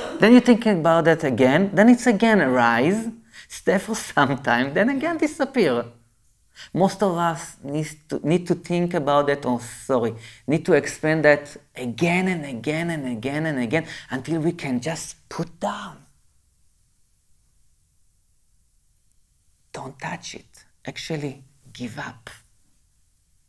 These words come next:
Don't indulge with it. Don't check that. At that moment, for maybe a short time, you experience the end of suffering until the next <laughs> thoughts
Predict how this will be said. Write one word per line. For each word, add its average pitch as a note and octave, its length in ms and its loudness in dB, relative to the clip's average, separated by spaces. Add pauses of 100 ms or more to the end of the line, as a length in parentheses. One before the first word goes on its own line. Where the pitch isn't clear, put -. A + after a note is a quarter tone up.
(880)
Don't A#2+ 180 -4
indulge C3 520 -6
with - 180 -10
it. - 240 -18 (220)
Don't A2+ 220 -12
check - 340 -16
that. - 340 -20 (2000)
At D3 100 -2
that C4+ 240 4
moment, A#3 420 4
for F#3 300 0
maybe F#3 280 0
a F3 80 2
short E3+ 360 -2
time, D3+ 240 0
you B2+ 140 0
experience A#2+ 440 -2
the A#2+ 140 0
end B2 180 -2
of A#2 120 -6
suffering - 720 -14 (760)
until D3+ 300 -4
the D3+ 100 0
next C#3+ 440 -4
<laughs> - 120 -20
thoughts - 440 -12